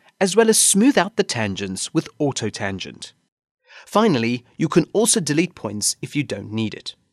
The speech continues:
These are all mapped to the keyboard shortcuts that are displayed next to the tool choice. Now, there are some really handy manipulation controls for Gmasks in the Gmask tracer.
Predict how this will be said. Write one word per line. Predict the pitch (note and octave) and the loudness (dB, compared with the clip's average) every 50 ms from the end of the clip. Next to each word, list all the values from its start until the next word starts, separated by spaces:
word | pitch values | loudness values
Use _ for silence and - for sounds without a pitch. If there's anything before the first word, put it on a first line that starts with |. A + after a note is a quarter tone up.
| _ _ _ _ _ _ _ _ _ _ _ _ _ _ _ _ _ _ - - - | _ _ _ _ _ _ _ _ _ _ _ _ _ _ _ _ _ _ -20 -4 2
These | C#3+ - - - | 4 4 6 6
are | - - | 4 4
all | - F#3+ A3+ | 6 6 6
mapped | G#3 D3 C3 C3 - - - - - | 6 4 2 0 -2 -2 -6 -8 -4
to | - - | -4 -2
the | C#3 A#2+ | -2 -2
keyboard | A2+ - - C#3 B2+ A2 G#2+ G2 | -4 -2 -2 -2 0 -2 -4 -6
shortcuts | - - G3+ F#3+ - - - - - - - - - | -2 0 0 0 0 -2 -6 -8 -4 -4 -4 -2 0
that | - D#3+ E3+ | 0 0 0
are | |
displayed | E3+ D#3+ E3+ - - - - F#3+ F#3 F#3 F#3 - - | 0 0 0 0 0 0 2 2 2 2 0 -2 -4
next | C#3+ C3+ - - - | -4 -4 -4 -6 -8
to | - | -8
the | A2 A2+ | -10 -10
tool | - _ - - D3+ D3 C#3+ | -8 _ -6 -4 -4 -4 -4
choice. | C#3+ - - - - - - - - - - _ _ _ _ _ _ _ _ _ _ _ _ _ _ _ _ _ _ _ _ _ _ _ _ _ _ _ _ _ _ _ _ - - - - - | -6 -8 -8 -8 -8 -8 -8 -8 -8 -10 -12 _ _ _ _ _ _ _ _ _ _ _ _ _ _ _ _ _ _ _ _ _ _ _ _ _ _ _ _ _ _ _ _ -20 -16 -14 -8 -2
Now, | B2+ C3 B2 B2 | 0 2 2 4
there | B2 C#3 D3 D3+ | 4 6 6 6
are | D3+ D3+ | 6 4
some | - - D3 C3 B2 B2 | 2 0 -2 -2 -2 -2
really | D3+ F#3 G#3+ B3 B3 B3+ | 0 0 0 0 0 -2
handy | G#3+ - - F3 F#3 F#3+ F#3 G3 | -4 -2 -2 0 0 0 0 0
manipulation | E3 C3+ B2 C3 - - - B2 C3 C#3 C3+ - B2+ | 0 2 2 0 0 -2 -2 -2 -2 -2 -2 -4 -6
controls | A2+ - A2 G#2+ - F3 D#3+ - F#2+ - - | -6 -6 -8 -6 -4 -4 -4 -2 0 -2 -2
for | - - | -2 -4
Gmasks | A2+ G#2 - D3+ F#3+ G#3 D#3+ A2 - - - - - - - - | -8 -8 -6 -4 -2 -2 -2 -2 -2 -4 -6 -2 -2 -2 -2 -2
in | - A#2 | -2 -4
the | A#2+ B2+ | -4 -4
Gmask | A2+ - A2 G2 F#2+ - - - - - - | -6 -8 -8 -10 -10 -10 -8 -8 -8 -8 -8
tracer. | - - B2+ B2 A#2 - - - | -4 -2 -2 -2 -2 -4 -8 -8